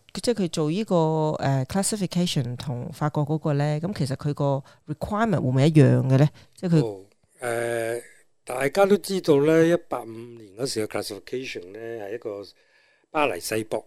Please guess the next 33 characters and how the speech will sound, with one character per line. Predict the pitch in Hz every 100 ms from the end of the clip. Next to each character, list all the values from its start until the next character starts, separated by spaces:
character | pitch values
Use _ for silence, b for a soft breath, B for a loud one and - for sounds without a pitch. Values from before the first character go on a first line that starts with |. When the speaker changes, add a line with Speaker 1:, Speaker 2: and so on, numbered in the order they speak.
| _ _ _ _ _ _ _
Speaker 2:
嗰 | 143
時 | 135 110
候， | 80 80 - _ _ _ _ _ _ _ _ _ _ _ _
世 | - 127
博 | - 123 - -
嗰 | 147
時 | 123 87
候， | 87 87
呃， | 90 90 85 87 92
搵 | - - 135
啲 | 139 151 - -
酒 | 104 107 127
商 | - 147 110
嚟 | 82
做 | - 87
出 | 117
嚟 | 87
嘅 | 76 80
吓。 | 175
Speaker 1:
嗯。 | 190 175 165 B B B B -
Speaker 2:
咁 | 165 208 -
有 | 165
一 | 180
個 | 151
好 | - -
唔 | 110 135 180 123
同， | 101 90
好 | 131
唔 | 147
同 | 101 87
就 | 92 98
係 |
一 | 135